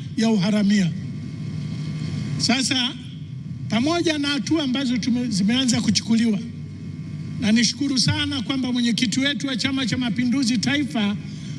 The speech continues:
amekwisha unda tume ambayo tunaiamini na naamini italeta majibu mazuri na hatua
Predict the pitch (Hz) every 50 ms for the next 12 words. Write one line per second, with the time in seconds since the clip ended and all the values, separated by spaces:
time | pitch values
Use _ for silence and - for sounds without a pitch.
0 | - - - 226 220 233 220 - - - - 247 233 226 254 262 240 233 233 226
1 | - - 320 311 311 277 254 247 240 262 - - - - - - - 220 214 226
2 | 262 254 220 - 262 247 233 233 240 233 240 233 240 247 240 247 311 330 330 302
3 | 285 294 285 277 - - - - - - - - - 226 233 233 233 226 233 240
4 | 240 240 233 233 262 285 269 254 247 226 156 233 226 226 247 220 - 233 226 214
5 | 214 202 175 240 269 269 233 220 220 226 208 196 320 311 294 247 233 233 240 -
6 | - - - - - - - 202 214 208 196 220 214 - - 254 254 254 247 233
7 | 233